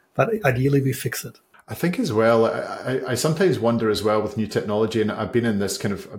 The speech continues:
Speaker 2: the, the space you would call it decentralized or blockchain or Web three, wha-, whatever the flavor of the month is for, for some time now. And I think, I think it's sometimes a little unfair where, um, it's often compared to how did it work in Web two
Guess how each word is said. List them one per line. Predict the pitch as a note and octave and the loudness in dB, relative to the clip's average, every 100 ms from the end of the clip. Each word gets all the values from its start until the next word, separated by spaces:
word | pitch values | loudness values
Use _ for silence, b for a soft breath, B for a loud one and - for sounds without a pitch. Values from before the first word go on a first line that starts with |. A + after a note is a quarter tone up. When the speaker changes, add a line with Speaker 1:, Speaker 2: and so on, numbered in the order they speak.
| - | -16
Speaker 2:
the, | - G2+ - _ | -14 -14 -14 _
the | |
space | - - A#2 - | -2 2 2 0
you | |
would | G2 | -6
call | G2 G#2+ F#2+ | 0 0 2
it | F#2 | -2
decentralized | G#2+ F#2+ G#2 G2 - G2+ F#2+ G2 G2+ | -4 0 0 0 -2 0 2 0 -2
or | |
blockchain | F2+ G#2 F#2 - G2 | -2 0 -2 -2 -2
or | F#2 | 0
Web | F#2+ F#2+ | 0 -2
three, | - G#2+ | -2 -2
wha-, | F#2+ F#2+ - | 0 -2 -4
whatever | G#2 G2 G2 | -4 -2 -2
the | F#2 F#2 | -4 -4
flavor | - G2+ G2 G2 | 0 2 2 0
of | F#2 | -2
the | G2+ | -2
month | G2 G2+ - | 0 0 -2
is | G2+ G2 - | -2 -2 -4
for, | - G#2+ G2 F#2+ F#2+ B B B | -6 -2 0 0 -2 B B B
for | A#2 | -4
some | - B2+ A2+ | 0 0 0
time | - A#2 B2 | 2 2 4
now. | A2 G2 | 4 4
And | G2 | 2
I | F#2+ | 0
think, | - A#2 - _ b b b b b b b | 0 0 -2 _ b b b b b b b
I | - | -2
think | D3+ D#3+ | 0 2
it's | F#3+ | 4
sometimes | D3 D3 D3+ C#3+ | 4 4 2 4
a | C3+ | 4
little | B2+ B2 | 4 4
unfair | A#2 A2+ - A#2 A#2 | 2 2 4 6 4
where, | A2+ A2+ A2+ A2 G#2 G#2 _ | 4 4 6 4 2 -4 _
um, | G#2+ G#2+ G#2+ G#2 G2 _ _ _ _ _ _ _ _ _ _ _ _ _ _ _ | 0 2 2 -2 -4 _ _ _ _ _ _ _ _ _ _ _ _ _ _ _
it's | C3 B2+ - | -4 -4 0
often | C3+ C3+ D#3 C#3+ | 0 2 -2 0
compared | A#2 A2+ A#2 A#2 | -2 2 4 4
to | - | 0
how | A2 A#2 | 0 2
did | A2+ A#2 | 4 2
it | A2+ | 2
work | A2 G#2+ A2+ | 0 -2 -2
in | |
Web | G#2+ G#2 G#2 | 0 2 0
two | - A2 G#2 G2+ | 0 2 2 -2